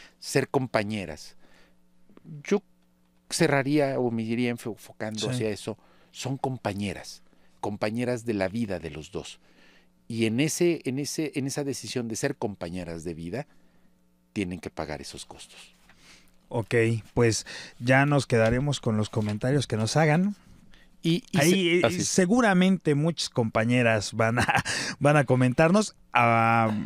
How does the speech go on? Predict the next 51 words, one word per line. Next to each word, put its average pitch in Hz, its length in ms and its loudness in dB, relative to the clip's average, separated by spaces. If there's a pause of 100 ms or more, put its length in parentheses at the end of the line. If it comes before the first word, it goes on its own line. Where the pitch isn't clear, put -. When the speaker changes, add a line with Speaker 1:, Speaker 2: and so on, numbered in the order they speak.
(120)
Speaker 2:
nos 127 300 2
quedamos 127 320 2
con 135 140 2
la, 113 60 4
a 110 160 0
la 110 120 2
tarea 117 240 0
de 135 80 2
leerlos, 123 440 2
¿no? 170 120 2
De 156 60 2
esperar 104 320 0
Speaker 1:
Cl-, 151 60 -4
Speaker 2:
cuáles 110 180 0
serán 101 160 -4
Speaker 1:
cl-, 98 40 -2
Speaker 2:
los 101 100 -6
Speaker 1:
claro, 185 240 4
Speaker 2:
comentarios. 131 280 0
Speaker 1:
claro, 151 400 4
Speaker 2:
Claro. - 140 -20
Speaker 1:
claro. 156 340 6
Y 123 180 4
además, 131 380 2
desde 139 240 0
luego, 135 380 4
no 139 280 2
es 139 460 -2
un, 139 380 -2
un, 139 280 0
no 131 180 2
es 139 120 -2
enaltecer 123 600 0
a - 20 4
los 92 140 0
dos 98 140 -4
personajes. 110 600 -6
Me 113 120 -2
parece 98 360 -4
que - 140 -8
los, 87 240 -10 (160)
los 95 220 -10
pintan 120 500 -2
tal 101 240 -2
y 98 40 -8
como 87 280 -10
son, 120 280 -4
con 143 140 -4
sus 101 180 -6
virtudes, 110 760 -4 (380)
eh, 50 380 -10